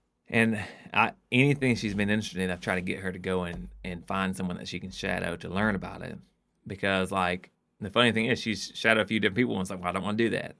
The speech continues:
you know? And then I always try to impress them on, it's, "If you're gonna go and do something, look and see if there are jobs available for that." You know, I, at one point someone said that there was, I think, six hundred majors of, in psychology at U L M,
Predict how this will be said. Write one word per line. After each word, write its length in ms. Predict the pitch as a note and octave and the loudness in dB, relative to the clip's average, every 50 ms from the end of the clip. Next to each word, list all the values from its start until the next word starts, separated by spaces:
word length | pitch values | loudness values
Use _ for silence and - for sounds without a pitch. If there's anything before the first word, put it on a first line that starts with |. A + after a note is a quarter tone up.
| _ _ | _ _
you 120 | G2 E2+ | -12 -10
know? 260 | E2 F2 E2+ F2 F2 F2+ F#2 - _ _ _ _ _ _ _ _ _ _ | -8 -8 -8 -8 -10 -12 -14 -16 _ _ _ _ _ _ _ _ _ _
And 500 | - F#2+ F#2+ F#2+ F#2 F2 F2 F2 F2+ - - _ - _ _ _ _ _ _ _ _ | -2 0 0 2 2 0 -2 -4 -6 -10 -16 _ -20 _ _ _ _ _ _ _ _
then 140 | - G#2 G#2 | -2 4 6
I 160 | A2+ A#2+ B2 B2 | 8 10 12 12
always 380 | B2 B2+ B2+ B2 A#2 A2 A2 - | 10 10 10 10 8 8 6 4
try 200 | - B2 A2 G#2 | 6 6 8 8
to 40 | |
impress 320 | G2+ F#2+ F#2+ - G#2 G2 F#2+ | 6 4 4 2 2 2 2
them 140 | G#2+ G2 F#2+ | -2 -2 0
on, 180 | F#2 F#2 C2+ | 0 0 -2
it's, 120 | E2 F#2+ - - _ _ | -4 -6 -10 -14 _ _
"If 260 | - D#2+ G2+ A2 G#2+ | -4 -2 -2 -2 0
you're 100 | A2 G#2+ | -2 0
gonna 200 | - B2 A#2 A2+ | 0 2 0 2
go 260 | G#2+ G2+ B2 B2 C3 C3+ | 4 6 6 6 6 4
and 120 | B2+ A2 | 2 2
do 120 | A2 A#2+ A#2 | 2 2 2
something, 420 | A2 A2+ F#2+ F#2 F#2+ F#2 F#2 F#2 - - - _ _ | 2 -2 -4 -4 -4 -4 -4 -6 -10 -14 -20 _ _
look 280 | - - G#2+ A#2+ C3 - | -6 0 2 2 2 2
and 100 | B2+ A2 | -2 -4
see 120 | - - | -2 -4
if 60 | A2 F#2+ | -2 -2
there 140 | F#2+ G2 | 0 -2
are 40 | F#2+ | -2
jobs 340 | F2+ G2 F#2 F2+ F#2 F#2 F#2+ | 0 0 0 0 0 -2 -4
available 520 | F#2+ F#2 F#2 F2+ F2+ F2+ F#2+ F2+ F2+ F2 - - | -4 -4 -2 -2 -4 -2 -4 -4 -4 -4 -6 -2
for 180 | A2 A2 G#2 F#2 | 0 0 0 0
that." 360 | F2+ D2+ - - - - - _ _ _ _ _ _ _ _ _ | -2 -8 -12 -16 -18 -20 -20 _ _ _ _ _ _ _ _ _
You 160 | - F#2 F2 | -8 -8 -6
know, 80 | F2 | -4
I, 180 | F2 F2 F#2+ - - _ | -2 -2 -2 -4 -4 _
at 160 | - G2 F#2+ G2 | -4 -4 0 2
one 180 | A2 A#2+ A2+ | 2 0 2
point 220 | - B2+ A#2+ G#2 G2 | 0 -2 -2 -2 -2
someone 220 | A2+ G#2+ G2+ F#2+ | -2 -2 -2 -2
said 220 | F#2+ G2+ G2+ F#2+ | 0 -2 -4 -4
that 100 | F#2 - | -4 -4
there 160 | - G2+ G2 F#2+ | -2 -2 0 0
was, 240 | F#2+ F#2 - - - | -2 -4 -6 -10 -14
I 400 | _ - _ _ _ _ _ _ - | _ -20 _ _ _ _ _ _ -4
think, 140 | A2 G2 | -4 -4
six 240 | - - D3 C3 - | 0 0 0 0 2
hundred 220 | B2+ A#2 A2+ G#2+ G#2 | 0 0 2 2 4
majors 580 | G2+ A2 A2 G2+ G2 G#2 G#2 G2+ F#2+ F#2+ - - - | 4 4 4 4 2 0 0 0 0 -4 -6 -6 -4
of, 300 | G#2 G2+ G2 G2 F#2+ G2 | -2 -2 -2 -2 -4 -4
in 180 | G#2 G2+ F#2+ | -4 -4 -4
psychology 1040 | F#2+ - F#2+ G2 - - G#2+ G#2+ G#2+ G#2 G#2 G2+ G2 F#2+ F#2 F2+ F2+ F2+ F2+ - - - | -2 -2 -2 -2 2 6 8 8 10 8 6 2 0 -4 -6 -6 -6 -8 -10 -12 -10 -8
at 160 | - G2 - E2+ | -6 -6 -6 -4
U 180 | G2+ G2+ G2 | -4 -2 0
L 140 | F#2+ F#2 F#2 | 0 0 0
M, 460 | F#2+ F#2+ F#2 F2+ F2+ F2 F2 F2 F2+ | 0 0 0 -2 -4 -6 -6 -8 -10